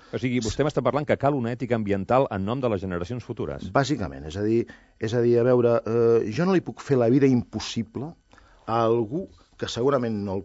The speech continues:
Speaker 2: conec, que segurament no, no li he vist la cara, però que, eh,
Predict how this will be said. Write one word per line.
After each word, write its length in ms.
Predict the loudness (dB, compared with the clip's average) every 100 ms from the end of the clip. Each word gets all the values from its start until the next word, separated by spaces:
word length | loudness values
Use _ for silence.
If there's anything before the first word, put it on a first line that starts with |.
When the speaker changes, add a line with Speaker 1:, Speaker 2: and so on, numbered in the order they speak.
| -8
Speaker 2:
conec, 400 | -8 -8 -10 _ _ _ _ _
que 180 | -8 -6
segurament 680 | -6 -6 -6 -6 -6 -6 -6 -8 -8 -8
no, 380 | -6 -6 -8 -8
no 180 | -8
li 100 | -6
he 40 | -6
vist 160 | -6
la 140 | -10 -10
cara, 260 | -12 -12 -16 -20 -20 _ _
però 300 | 4 8 6 4
que, 220 | 2 6 4 2
eh, 800 | 0 0 0 0 -2 -2 -2 -4